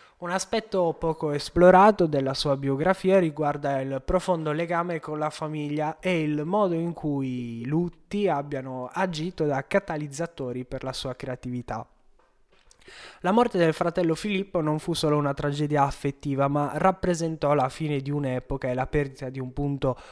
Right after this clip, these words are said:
di riferimento fisico, appunto, come abbiamo detto, eh, della casa nuorese. Quando il,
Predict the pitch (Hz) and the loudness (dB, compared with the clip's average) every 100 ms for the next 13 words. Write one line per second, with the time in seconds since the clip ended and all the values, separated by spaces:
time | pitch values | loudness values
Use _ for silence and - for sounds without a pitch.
0 | - - 139 135 135 139 131 131 131 123 | -20 -8 -4 -4 -6 -6 -4 -2 -4 -6
1 | 127 - 123 120 123 - 123 - 131 120 | -8 -6 -6 -6 -6 -4 -4 -4 -8 -10
2 | 120 120 120 120 120 131 123 120 _ 127 | -14 -14 -14 -12 -10 -10 -10 -14 _ -10
3 | 120 - - - 127 120 120 120 131 127 | -10 -14 -20 -12 -10 -10 -10 -10 -10 -12
4 | 135 123 120 120 127 139 135 127 143 135 | -12 -10 -10 -10 -6 -2 -2 -2 -2 -2
5 | 131 127 131 127 117 117 117 - - - | 0 -2 0 0 -2 -6 -10 -16 -20 -20
6 | - - _ _ 202 202 185 160 151 143 | -20 -20 _ _ 4 4 4 2 2 0
7 | 139 135 131 131 - | -2 -4 -8 -10 -12